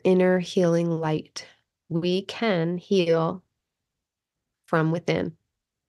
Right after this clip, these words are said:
Next, we're going to have a little self-compassion for ourselves, which can be hard for some, but just breathe into it.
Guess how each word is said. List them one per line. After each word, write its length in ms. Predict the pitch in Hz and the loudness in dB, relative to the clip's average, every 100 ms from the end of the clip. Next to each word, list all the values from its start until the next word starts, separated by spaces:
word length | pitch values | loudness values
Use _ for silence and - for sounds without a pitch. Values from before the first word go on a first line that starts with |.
| _ _ _ _ _ _ _ _ | _ _ _ _ _ _ _ _
Next, 720 | 185 180 214 - - - - - - _ _ _ | -2 0 -2 -10 -14 -12 -12 -14 -20 _ _ _
we're 60 | 226 | -10
going 360 | 220 226 269 285 | -6 -2 2 2
to 80 | |
have 200 | 247 254 | 2 2
a 60 | 247 | 2
little 260 | 240 226 214 | 2 2 0
self-compassion 1200 | - 202 202 - - 220 - - 139 - 156 143 | 0 0 0 -2 -4 -4 -4 -6 -6 -4 -4 -4
for 160 | - | -6
ourselves, 840 | 160 160 151 - 151 160 202 - - | -4 -4 -6 -4 -2 -2 -6 -12 -12
which 260 | 196 - - | -12 -12 -6
can 120 | 220 | -2
be 60 | |
hard 280 | 226 208 208 | 2 4 4
for 140 | - 247 | 2 -2
some, 340 | - 180 185 | 0 -2 -2
but 160 | - - | -6 -8
just 240 | 180 - | -8 -2
breathe 220 | 185 185 | 0 2
into 300 | 165 160 - | 2 0 0
it. 180 | 165 - | -4 -4